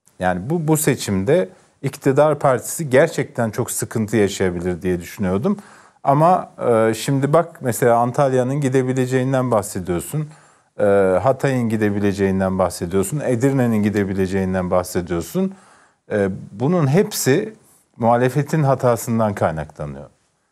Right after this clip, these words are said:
Yani mu-, mu-, işte İsmail söylüyor mesela, e, bir, e, radikal bir hizipten bahsediyor. E, oysa C H P'nin yeni yönetimi, e, o dalgayla birlikte,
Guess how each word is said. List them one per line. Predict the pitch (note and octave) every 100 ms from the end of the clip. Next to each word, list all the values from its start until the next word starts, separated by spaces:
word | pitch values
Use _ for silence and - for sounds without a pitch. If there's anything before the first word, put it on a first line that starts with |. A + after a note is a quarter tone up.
| _ _
Yani | G#2+ G2+
mu-, | G#2+ C#3
mu-, | B2+ C#3 A2+ G#2
işte | C#3+ - D3
İsmail | C#3+ E3+ D3+ E3
söylüyor | E3+ F3+ E3 F3 F3 A#2 F#2+ G#2+
mesela, | G2+ A2+ F#2+ F#2 F2 - _ _ -
e, | G#2+ G2 G2 A#2
bir, | B2+
e, | A#2+ C3 - G2 G2+ G#2
radikal | B2 B2+ B2 C#3 C3 A#2+
bir | C3 B2+
hizipten | C3 A#2+ B2 - C3+ B2+
bahsediyor. | A#2 F#2+ - E2+ D#2 A#2 F#3+ - - _ _ G2
E, | F#2+
oysa | F#2+ B2 D#3+ - F#3+ C#3+ -
C | A2 B2+
H | C3
P'nin | D3+ E3
yeni | C3+ B2 F3
yönetimi, | F3+ B2+ A#2 - G#2 G#2+ G3+ A#3 _ _ _ _ -
e, | G2 F#2+ - -
o | D3 D#3+
dalgayla | D3+ C#3+ E3 F3+ D3+ A2+
birlikte, | G#2 F#2+ - - A#2+ F#3